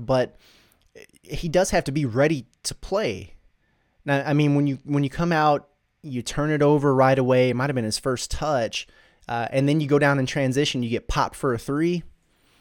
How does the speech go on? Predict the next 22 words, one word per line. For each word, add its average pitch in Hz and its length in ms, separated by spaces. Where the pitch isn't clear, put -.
Are, 80 240
are 143 140
you 135 100
showing 170 340
that 147 160
you're 143 100
ready 147 160
to 139 60
contribute 147 540
out 127 140
of 120 60
the 113 80
gates? 123 420
So, 117 380
uh, 113 260
I 139 160
understand 147 680
the 123 120
quick 127 300
trigger 113 320
there. 101 280
So 113 380